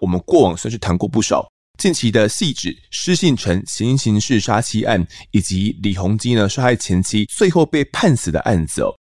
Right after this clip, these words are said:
都跟家暴有所相关。其实以前啊，我在制作这些单集的时候，我都会很好奇哦，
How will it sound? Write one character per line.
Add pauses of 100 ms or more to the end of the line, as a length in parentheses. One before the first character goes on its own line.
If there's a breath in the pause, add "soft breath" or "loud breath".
(180)
都
跟
家
暴
有
所
相
关。 (520)
其
实 (120)
以
前
啊， (120)
我
在
制
作
这
些
单
集
的
时
候，
我
都
会
很
好
奇
哦，